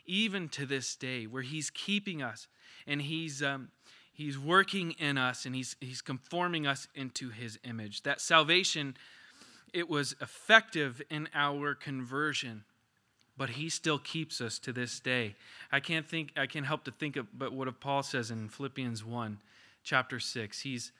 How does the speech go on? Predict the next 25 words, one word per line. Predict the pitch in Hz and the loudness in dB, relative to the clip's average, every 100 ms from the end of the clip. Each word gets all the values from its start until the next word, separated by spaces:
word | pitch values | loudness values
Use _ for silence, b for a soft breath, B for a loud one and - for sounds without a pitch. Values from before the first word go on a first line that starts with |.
| b _ | b _
going | 143 143 | -4 -4
to | - | -4
complete | - 127 117 147 143 | -8 -8 -6 -6 -4
the | 131 | -4
work | 123 123 120 | -2 -2 -4
that | - | -10
he | 123 | -10
began | 120 117 123 113 110 - | -8 -8 -6 -4 -4 -4
in | 113 | -4
us | 104 104 - b b b b b b b b b | -4 -8 -12 b b b b b b b b b
in | 113 | -6
the | 113 | -4
day | 107 107 | -2 -4
of | 101 | -6
Christ. | - 113 101 101 - - _ _ _ _ _ _ _ _ 156 | -8 -8 -8 -10 -12 -14 _ _ _ _ _ _ _ _ 6
Now, | 160 135 107 B B - | 10 10 6 B B 2
Paul | 185 196 | 8 8
continues | 202 165 139 175 185 170 151 | 6 0 0 0 2 2 2
on | 170 139 131 131 | 2 4 6 4
here, | 113 123 139 175 - B B B B B - | 0 0 0 0 -4 B B B B B -6
uh, | 135 135 135 - | -2 0 0 0
in | 147 139 131 | 0 2 2
verse | 139 143 - - - | 4 2 2 -4 -6
six. | - - - 120 143 - - - b b b b b _ 127 | -4 -2 0 0 0 -2 -6 -8 b b b b b _ -4
Um, | 123 123 120 117 104 | 0 0 0 -2 -6